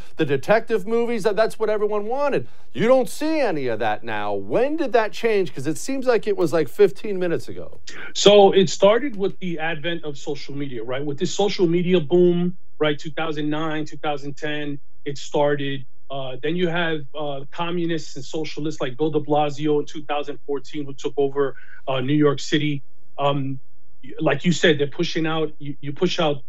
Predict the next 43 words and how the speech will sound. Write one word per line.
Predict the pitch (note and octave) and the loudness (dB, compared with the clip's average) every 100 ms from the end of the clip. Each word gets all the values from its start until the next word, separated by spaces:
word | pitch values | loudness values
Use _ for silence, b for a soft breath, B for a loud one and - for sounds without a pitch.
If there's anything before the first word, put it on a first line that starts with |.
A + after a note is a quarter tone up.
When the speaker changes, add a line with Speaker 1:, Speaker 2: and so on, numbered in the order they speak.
| - - | -4 -2
Speaker 2:
five-second | - E3 D#3 - F3 F#3 D#3 - | 0 0 0 -2 -4 -4 -4 -4
clips | E3 C3+ - - - - - D3+ | -4 -2 -4 -4 -4 -4 -4 -2
of, | D3 C#3 C3 - | -2 -2 -4 -4
uh, | C3+ C3 | -6 -4
an | C#3+ | -4
interaction | D#3 D#3 D#3 D#3+ - D3+ | -4 -2 0 0 -2 -2
between | C#3 C#3+ C#3 | -4 -4 -4
the | |
police | C#3 C3+ D#3 D#3 - - - - | -2 -2 0 0 -2 -4 -4 -4
and | C#3+ | -2
a | C3+ | -2
suspect. | - D3 - D#3 C#3+ - - - - C#3+ | 0 0 2 2 2 0 -4 -4 -4 -2
And, | D3 C#3+ C#3 C3 C#3 | 0 -2 -4 -4 -4
uh, | C3+ B2+ | -4 -4
Michael | C#3 E3 F3+ | -2 -2 0
Brown, | D3 F3 G3 | 0 2 0
for | - C3+ | -2 -6
instance, | B2 A#2+ B2+ | -6 -6 -4
right? | C3 E3 | -4 -4
That | D#3+ G3 | -4 -4
was | D#3 | -4
a | C#3 | -4
big | C#3 C3+ C3 - - - | -4 -4 -4 -6 -6 -4
turning | E3 D3+ C#3 | -2 -2 -2
point | - B2+ A#2+ C3 A#2+ | -4 -4 -4 -6 -4
with | C#3 | -4
the | C#3 | -2
Ferguson, | - F3+ E3 - B2 | 4 4 4 2 -2
with | B2 B2 | -2 -2
the, | C3 | -2
with | B2 D3 | 0 0
the | |
hands | C#3+ E3 D#3+ | 2 0 2
up, | D#3 C3+ | 0 0
don't | D#3+ | -2
shoot | D3 F#3+ C#3+ | -2 -4 -4
lie, | B2+ A2+ - - - - | -2 -4 -4 -6 -6 -4
right? | B2+ D#3 D3+ - - | -2 -2 -4 -4 -4
Uh, | C#3 C3+ | -4 -4
that | C#3+ | -4
was | C#3 - | -4 -4
proven, | - F#3+ C3+ - - - - | 0 0 0 -2 -4 -4 -4
right? | C3 D3 | -2 -2